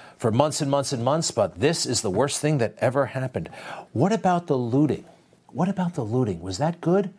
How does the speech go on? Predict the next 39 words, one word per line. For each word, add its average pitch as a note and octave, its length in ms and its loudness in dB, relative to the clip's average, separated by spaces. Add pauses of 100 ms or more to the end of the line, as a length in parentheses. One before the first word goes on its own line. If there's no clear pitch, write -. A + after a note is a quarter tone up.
(340)
Yeah, B2 480 2
that B2+ 180 2
was C3+ 300 0
actually F#2+ 440 0
good. D#2+ 380 -4 (600)
This B2 220 0
is, B2+ 500 0 (220)
well, B2+ 400 2
you A#2 140 0
know, G#2+ 260 0
the G2+ 100 -10
whole C3 220 2
economic B2 440 0
system B2 400 -2
and F#2+ 120 0
the E2 60 -2
patriarchy A#2 800 0
or A2+ 60 2
whatever A#2+ 280 0
they F#2+ 120 -4
call A2 340 2
it. D3 120 -4 (600)
But A3+ 320 2
Big D4 300 2
O, B3 280 2
remember C4+ 400 4
Big C4+ 260 0
O D4 200 4
when A#3+ 100 2
he F#3+ 80 4
took B3+ 240 0
that B3+ 180 2
letter B3 300 4
from G3 200 2
Nancy C4 340 2
Pelosi's B3+ 580 4
office? C4+ 640 2
<laughs> - 40 -20 (360)
This, G#3 960 2